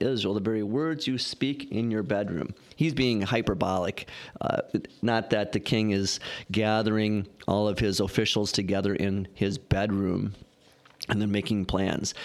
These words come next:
But what he's saying there is that by the gift of God speaking to the prophet Elisha, that Elisha is telling the king of Israel exactly what the king of Aram's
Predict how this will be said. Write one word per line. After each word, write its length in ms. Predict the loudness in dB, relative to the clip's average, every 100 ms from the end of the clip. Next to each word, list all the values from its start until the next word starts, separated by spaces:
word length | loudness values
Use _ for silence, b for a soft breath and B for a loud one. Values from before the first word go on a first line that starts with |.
| B 0
But 260 | 0 0
what 140 | 0 2
he's 160 | 2
saying 340 | 2 2 4 4
there 160 | 2
is 300 | 2 2 0
that 300 | 0 0 -2 B B B B B B B -6 0
by 480 | 2 2 0 0 -2 B B B _ -20 -16
the 240 | -6 -2
gift 380 | 0 2 0 2
of 220 | 2 2
God 540 | 2 2 4 4 2 -2 -4
speaking 600 | -4 0 0 2 2 2 0
to 500 | 0 0 2 0 0
the 120 | -2 -2
prophet 520 | 0 2 2 2 0
Elisha, 640 | 2 2 2 2 2 0 -4 -14 -4
that 440 | 0 2 0 -2 -2
Elisha 520 | 0 2 2 0 0
is 160 | 0 0
telling 300 | 2 2 2
the 80 |
king 280 | 0 0 2
of 80 | 2
Israel 300 | 2 2 0
exactly 580 | 0 0 0 0 0 0
what 240 | 0 0
the 80 | -2
king 240 | 0 0
of 100 | 0
Aram's 460 | 2 2 0 0 -4